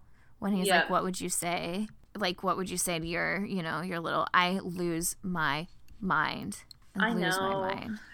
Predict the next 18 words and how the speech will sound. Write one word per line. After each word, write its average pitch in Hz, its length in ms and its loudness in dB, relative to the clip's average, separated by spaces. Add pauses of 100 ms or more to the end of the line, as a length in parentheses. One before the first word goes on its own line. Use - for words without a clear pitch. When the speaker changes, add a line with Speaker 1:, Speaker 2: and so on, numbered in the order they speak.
Speaker 2:
It's 320 240 0
so 226 240 2
much. 175 520 2 (180)
Like, 185 320 -2 (760)
to - 140 -4
be, 196 400 -6
yeah, 147 240 -2 (100)
no, 180 160 -2
it's - 180 -2
a, - 120 -4
it's, - 160 -8
it's 185 160 -4
a 220 160 0
really 180 200 2
deep 170 300 -6
question. 165 640 -8 (300)
Speaker 1:
Anyway, 135 500 -4 (140)
I'm, 170 440 -2